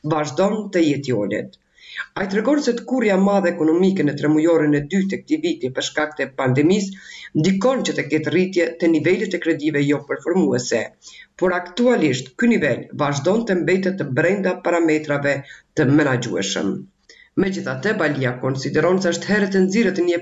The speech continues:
përfundim mbi pasojat e pandemisë covid nëntëmbëdhjetë mbi kualitetin e portofoljes kreditore. Edhe pse, si në çdo situatë e vështirë ekonomike, mund të pritet edhe rritje në këtë aspekt, varësisht nga kapaciteti i ekonomisë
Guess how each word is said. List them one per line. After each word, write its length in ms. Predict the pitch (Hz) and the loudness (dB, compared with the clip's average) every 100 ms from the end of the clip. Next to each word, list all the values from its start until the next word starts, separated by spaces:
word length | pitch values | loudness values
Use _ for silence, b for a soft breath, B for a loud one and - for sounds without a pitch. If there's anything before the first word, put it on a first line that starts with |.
| - | -2
përfundim 600 | 190 - 175 185 233 143 135 | -6 0 0 2 2 0 -2
mbi 180 | 139 127 | -4 -4
pasojat 560 | 117 - 185 147 117 | -4 0 0 0 -2
e 60 | 127 131 | -6 -4
pandemisë 520 | 139 139 139 135 - | -2 -2 -4 -6 -2
covid 400 | 170 165 151 143 143 | -2 2 2 2 0
nëntëmbëdhjetë 720 | 139 135 151 147 190 196 196 B B B 175 | 0 2 2 2 2 0 -4 B B B 0
mbi 180 | 208 | 0
kualitetin 680 | 196 196 190 190 240 240 220 196 | 0 0 -2 0 0 0 -2 -4
e 60 | 190 | -2
portofoljes 640 | 190 196 196 196 151 147 143 | -2 -4 0 0 2 -2 -6
kreditore. 640 | 131 127 120 101 - - - B B B B | -6 -6 -4 -4 -6 -8 -12 B B B B
Edhe 260 | - 175 143 135 | -6 -6 -6 -6
pse, 240 | - 233 | 0 0
si 160 | 233 156 | 0 2
në 80 | 151 143 | 2 2
çdo 240 | - 240 | 0 0
situatë 500 | 240 220 202 196 196 | 0 -2 0 0 0
e 60 | 190 | -2
vështirë 300 | 190 202 190 | -2 0 0
ekonomike, 540 | 190 156 131 123 - - 151 | 2 0 0 -2 -2 -2 2
mund 320 | 185 254 - | 2 2 0
të 100 | 160 | -4
pritet 400 | - 151 185 185 B B B _ | -2 -2 0 -2 B B B _
edhe 220 | 190 190 180 | -4 -2 0
rritje 300 | 220 233 208 | 0 0 0
në 140 | 190 190 | 0 -2
këtë 200 | - 196 | -2 0
aspekt, 480 | 190 190 131 - - 120 | 0 -2 -4 -4 -12 -4
varësisht 540 | 135 135 - 233 220 190 | -2 -2 0 -2 2 0
nga 140 | 139 139 | 0 -2
kapaciteti 640 | 127 135 - - 196 190 | -2 -4 -4 -2 -2 0
i 40 | 190 | 0
ekonomisë 540 | 190 185 165 170 - | 2 4 4 2 -2